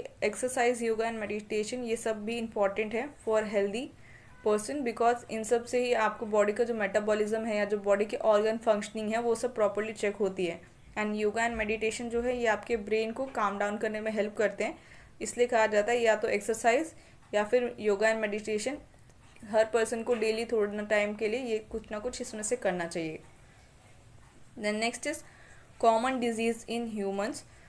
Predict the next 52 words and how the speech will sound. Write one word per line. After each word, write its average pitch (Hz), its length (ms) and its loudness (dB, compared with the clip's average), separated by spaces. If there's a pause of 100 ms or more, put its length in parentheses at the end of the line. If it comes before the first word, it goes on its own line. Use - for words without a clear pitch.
(360)
तो 240 100 2 (180)
यहाँ 226 200 2
पे 214 120 2
अब 226 200 2
डि-, 214 180 -6
ह्यूमंस 233 440 -4
में 269 120 -4
क्या 226 140 6
क्या 240 180 2
डिजीजेस 226 520 0
हैं 254 100 2
वो 233 220 2
हम 233 160 -2
स्टार्ट 208 420 2
कर 220 120 2
रहे 214 100 0
हैं। 302 100 -4
तो 285 80 -6
सबसे 294 320 -4
पहला 233 280 2
जो 240 140 -4
है 254 120 2
डिजीज़ 214 480 -2
क्या 214 140 4
होता 185 260 2
है, 185 200 -4
पहले 214 160 2
हम 220 140 -4
डिजीज़ 214 360 -2
समझ 220 320 -2
लेते 226 160 -2
हैं, 214 80 -6
डिजीज़ 208 380 -4
क्या 240 140 2
होता 220 260 4
है 277 80 -4 (400)
and 220 180 2
वो 233 60 0
किसकी 240 300 -4
वजह 233 200 0
से 247 140 0
होता 233 180 0
है, 254 60 -2
तो 254 120 -4
वो 226 100 -2
होता 220 200 0
है 247 60 0
एक - 80 -16
पैथोजन 185 400 0
की 185 100 -6
वजह 170 240 -4
से। 165 160 -10